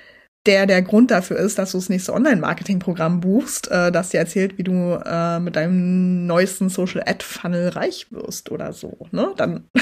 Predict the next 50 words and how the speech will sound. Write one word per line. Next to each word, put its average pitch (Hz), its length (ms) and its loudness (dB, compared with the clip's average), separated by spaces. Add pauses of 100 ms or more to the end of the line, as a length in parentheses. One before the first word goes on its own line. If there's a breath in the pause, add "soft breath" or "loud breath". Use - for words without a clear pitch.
(120)
<laughs> - 260 -2
ist - 160 -8
es 240 160 2
halt 196 220 4
was, 214 280 0
worüber 202 280 2
du 190 100 0
lächeln 294 380 2
kannst 302 340 0 (400 loud breath)
und 233 140 4
wo 254 80 6
du 254 80 6
sagen 254 260 2
kannst, 254 280 2
„Okay, 254 520 -2 (160)
nee, 220 420 2 (160)
brauch 226 220 0
ich 254 160 -2
halt 160 160 -4
nicht“, 151 360 -12 (360)
ja? 214 320 -4 (1200 loud breath)
Also 226 180 4
dein 233 160 6
Verkaufsfunnel 262 880 6
ist - 360 0
weder 240 240 4
dazu 226 280 2
da, 208 240 2
all - 140 2
deine 202 220 4
Probleme 285 380 2
zu 269 140 -4
lösen 226 640 2
und, 208 600 2
äh, 196 240 4
sie 208 120 0
sind 254 200 4
aber 226 200 4
auch 240 180 2
nicht 262 180 4
für - 160 0
all 110 120 4
deine 220 180 4
Probleme 214 340 0
verantwortlich. - 560 0
Zum 214 120 0
Beispiel, 202 300 0
wenn 190 120 0
du 196 80 0
gerade, 202 440 2